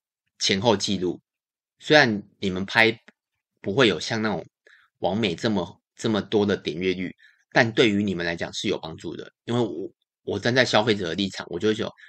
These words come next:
我想要看到前后的差异到底是，是怎样。”或者是会去，你可以去回答，你可以切得很细，可能五分钟、五分钟、五分钟，去回答，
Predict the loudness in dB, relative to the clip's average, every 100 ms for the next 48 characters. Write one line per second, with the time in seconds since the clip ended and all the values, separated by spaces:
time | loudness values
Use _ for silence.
0 | _ -2 0 2 0 0 0 0 0 -4
1 | -2 0 0 -2 -6 -4 -4 0 0 -2
2 | -12 -16 _ _ _ _ _ _ _ -6
3 | -6 -4 -8 -8 -10 _ _ _ _ _
4 | _ _ _ -2 2 2 0 -4 -4 0
5 | 0 2 -4 -4 -8 -4 0 0 0 0
6 | 0 0 -2 -6 _ _ _ _ _ _
7 | _ _ _ _ _ -12 0 2 2 4
8 | 4 4 -2 -4 -4 -4 -6 -4 -2 0
9 | 0 0 -2 0 0 0 -4 -6 -6 -8
10 | -10 _ _ _ _ _ _ -4 0 2
11 | 2 0 -4